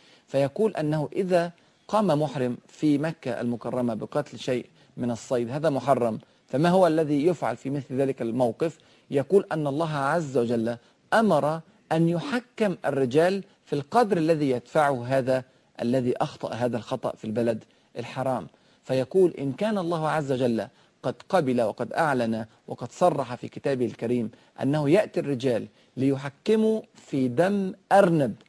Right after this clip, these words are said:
على سبيل المثال، كما وصف سيدنا عبد الله بن عباس، ضرب لهم هذا المثل، أفلا يحكم الرجال في عصمة دماء المسلمين الكثيرة؟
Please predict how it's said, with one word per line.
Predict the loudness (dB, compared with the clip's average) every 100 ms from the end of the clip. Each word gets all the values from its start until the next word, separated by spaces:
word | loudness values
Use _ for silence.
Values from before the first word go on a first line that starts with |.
| _
على | -4 0 0
سبيل | 0 0 2
المثال، | 0 0 -2 -4
كما | -2 2 2
وصف | 2 -6
سيدنا | -2 -2 -2
عبد | -4 -4
الله | -2
بن | -2
عباس، | 0 0 -2 _ -2
ضرب | 2 4
لهم | 4 2
هذا | 0
المثل، | 2 0 0 -6 -8 _ _ 2
أفلا | 4 4 4
يحكم | 4 2 -4 -4 -2
الرجال | 0 2 4 2 0 _ _
في | -4 0
عصمة | 0 -2 -6
دماء | -6 -4 -2 -2 -2
المسلمين | -6 -8 -6 -4 -4
الكثيرة؟ | -6 -12 -8 -6